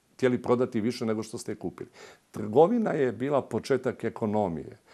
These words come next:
Hiljade ljudi u Crnoj Gori se bavilo u tom periodu istim tim poslovima. Kupite zemlju, prodate zemlju. A,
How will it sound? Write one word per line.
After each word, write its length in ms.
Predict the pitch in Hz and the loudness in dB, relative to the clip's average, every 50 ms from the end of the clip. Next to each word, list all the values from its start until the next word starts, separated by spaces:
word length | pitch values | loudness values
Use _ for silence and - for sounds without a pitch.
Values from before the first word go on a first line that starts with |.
| - - - _ _ - | -20 -20 -20 _ _ -6
Hiljade 460 | - 175 196 202 175 156 143 131 - - - | -4 0 2 2 2 2 0 -2 -2 -2 -2
ljudi 360 | 113 127 151 151 113 107 107 | 0 2 2 4 2 2 0
u 40 | 95 | -2
Crnoj 300 | 101 - 123 123 107 101 | -2 -2 0 0 0 2
Gori 260 | 90 120 127 117 107 | 2 2 0 0 -2
se 180 | - - 104 | -4 -4 -4
bavilo 400 | 90 80 110 113 113 110 104 104 | -2 0 0 0 0 0 0 -2
u 160 | 104 - 113 92 | -2 -4 -6 -6
tom 300 | - - 120 120 101 87 | -4 -2 -2 -2 -2 -2
periodu 520 | - 107 107 107 107 101 95 107 - - - | -2 -2 -2 -2 -2 -4 -4 -6 -8 -10 -6
istim 360 | 165 160 131 - - 104 95 | -6 -6 -6 -6 -6 -8 -8
tim 200 | 90 95 87 85 | -6 -6 -6 -6
poslovima. 600 | 85 95 90 90 - - - - 87 - - - - - - - _ _ | -4 -4 -4 -4 -4 -8 -12 -12 -12 -14 -16 -16 -18 -20 -20 -20 _ _
Kupite 460 | - - 156 165 160 190 180 180 160 139 | 0 2 2 2 2 -2 -6 -6 -6 -6
zemlju, 360 | 117 139 135 131 127 123 - | -4 -2 -2 -2 -2 -2 -4
prodate 580 | - - - 117 120 120 101 90 85 - - 73 | -6 -8 -2 2 4 4 4 2 0 -2 -6 -8
zemlju. 300 | - - - - - - - _ _ - - - - - _ - | -8 -8 -10 -12 -14 -18 -20 _ _ -20 -20 -20 -20 -20 _ -4
A, 400 | 87 92 92 92 90 85 80 | -2 0 0 2 0 0 -2